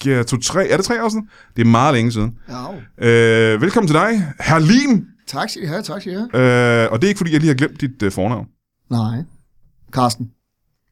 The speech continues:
Speaker 1: Jeg hedder Brian.
Speaker 2: Ja. Comedy.
Speaker 1: Du hedder Carsten.
Speaker 2: Ja, det er det. Du er god til det. Vi siger det også altid hjemme i Kjellerup. Vi siger, "Brian Mørk, ikke?" Det er fandme, det er Comedy. Brian Mørk, Andreas Bo,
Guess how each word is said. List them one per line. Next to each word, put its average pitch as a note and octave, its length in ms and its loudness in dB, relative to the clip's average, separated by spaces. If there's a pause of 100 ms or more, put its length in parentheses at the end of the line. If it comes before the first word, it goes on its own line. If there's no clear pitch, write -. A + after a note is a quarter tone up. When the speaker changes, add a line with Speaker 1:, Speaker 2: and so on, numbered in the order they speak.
(160)
Speaker 1:
Jeg A2 60 6
hedder G#2+ 100 8
Brian. G2 160 2 (420)
Speaker 2:
Ja. C#3 100 -2 (1600)
Comedy. B2 300 -2 (220)
Speaker 1:
Du C3+ 60 6
hedder B2+ 120 4
Carsten. F2+ 300 -4 (100)
Speaker 2:
Ja, D#3 100 -12
det D3+ 100 -4
er D3+ 40 -2
det. D#3+ 200 -6
Du C3 80 -8
er C3 40 -10
god E3 140 -8
til D3+ 100 -12
det. D3+ 140 -12 (160)
Vi C#3+ 80 -14
siger F3+ 160 -2
det E3+ 80 0
også C#3+ 140 -2
altid C#3+ 140 -8
hjemme C#3+ 160 -4
i - 20 -4
Kjellerup. C#3+ 220 -6
Vi A2+ 40 -10
siger, B2+ 220 -6
"Brian C#3 220 -6
Mørk, F3+ 180 2
ikke?" F#3 200 -6 (320)
Det F3 120 -2
er D#3+ 40 0
fandme, D#3 240 -4
det F3 60 -2
er E3+ 40 0
Comedy. D#3 440 -4 (200)
Brian D3+ 160 -6
Mørk, F#3 260 2 (260)
Andreas C#3+ 360 -6
Bo, D#3+ 280 -6